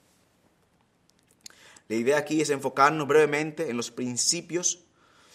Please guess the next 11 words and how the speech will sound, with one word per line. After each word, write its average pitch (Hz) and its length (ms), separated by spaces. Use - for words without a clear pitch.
de, 107 100
estos 135 160
primer-, 131 300
de 120 80
los 117 80
primeros 131 280
cinco 156 240
versículos 131 520
de 127 80
este 131 140
capítulo, 127 640